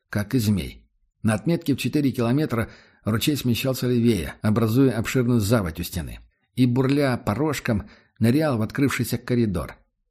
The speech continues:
Дальше галерея хоть и не была абсолютно сухой, но и в течку с потолка не текло. Только покапывало. Вакханалия жизни закончилась, и началась вакханалия смерти. Обойма миновала жилые кварталы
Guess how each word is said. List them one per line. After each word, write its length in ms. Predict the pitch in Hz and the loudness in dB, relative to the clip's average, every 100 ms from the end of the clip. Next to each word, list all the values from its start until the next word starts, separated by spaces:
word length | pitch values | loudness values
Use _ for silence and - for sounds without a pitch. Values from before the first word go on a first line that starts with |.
| _ - | _ -4
Дальше 360 | 123 151 120 | -2 0 -2
галерея 460 | 104 107 117 139 123 | -2 0 2 2 0
хоть 260 | - 120 107 | -2 -2 0
и 40 | |
не 100 | 110 | 0
была 200 | 123 151 | 0 -2
абсолютно 480 | 123 107 101 92 90 | -2 -2 -2 -4 -6
сухой, 420 | 95 - 87 - - _ _ | -6 -6 -8 -8 -14 _ _
но 160 | 107 127 | 0 2
и 80 | 120 | 0
в 100 | - | 2
течку 320 | 156 - 104 | 0 0 -6
с 40 | |
потолка 460 | - 113 123 120 117 | -6 -4 -4 -2 0
не 120 | 95 | 0
текло. 400 | 92 92 76 64 - _ _ _ _ _ - | -2 -6 -8 -12 -14 _ _ _ _ _ -2
Только 360 | 127 120 120 117 | 0 2 0 0
покапывало. 880 | - 123 - - 104 78 69 53 - - _ _ _ - | -4 -8 -4 -2 -2 -4 -10 -12 -14 -20 _ _ _ -4
Вакханалия 800 | 131 - 120 117 147 147 120 | -4 -2 0 2 2 2 0
жизни 360 | 95 131 127 117 | 0 0 2 0
закончилась, 840 | 101 110 - 123 - 69 - - _ _ | 0 -4 -2 -4 -4 -8 -12 -14 _ _
и 80 | 123 | -2
началась 580 | 117 104 98 113 113 - _ _ | 0 -2 -4 -2 -4 -6 _ _
вакханалия 800 | 107 107 - 110 98 87 87 - | -6 -6 -4 0 2 0 -2 -4
смерти. 560 | - - - - - - _ _ _ _ _ - | -4 -2 -2 -4 -14 -20 _ _ _ _ _ -6
Обойма 420 | 101 110 156 147 | 0 2 2 2
миновала 460 | 143 139 139 139 120 | 2 2 0 0 0
жилые 320 | 120 123 117 | 2 2 0
кварталы 720 | 110 113 - 113 92 76 64 | -2 -6 -4 -4 -2 -4 -10